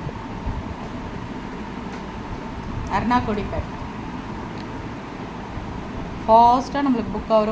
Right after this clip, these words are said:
ஒரு கலெக்ஷன்ஸ் இந்த அர்னாக்கோடி பேட்டர்ன் உருட்டு மாடல் தான், ரொம்ப நல்லாயிருக்கும். உங்களுக்கு தங்கத்துல நம்ம கோடிங் போடுவோம்ல, அதே மாதிரியே இருக்கும். உங்களுக்கு எந்த ஒரு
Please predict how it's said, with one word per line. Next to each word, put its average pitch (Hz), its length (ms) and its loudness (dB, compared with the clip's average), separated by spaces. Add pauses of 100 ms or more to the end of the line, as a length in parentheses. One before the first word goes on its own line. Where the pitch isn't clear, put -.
ஒரு 190 120 0 (280)
கலெக்ஷன்ஸ் 208 540 -2
இந்த 190 180 0
அர்னாக்கோடி 190 480 0 (100)
பேட்டர்ன் 170 440 2
உருட்டு 202 240 -2 (100)
மாடல் 175 400 0
தான், 233 200 4
ரொம்ப 202 240 2 (140)
நல்லாயிருக்கும். 165 500 0 (1080)
உங்களுக்கு 185 340 -2
தங்கத்துல 269 380 4
நம்ம 233 180 2
கோடிங் 247 300 0
போடுவோம்ல, 226 420 2
அதே 226 160 0 (220)
மாதிரியே 233 300 2
இருக்கும். 190 220 -2
உங்களுக்கு 180 300 0
எந்த 196 180 -2
ஒரு 214 80 2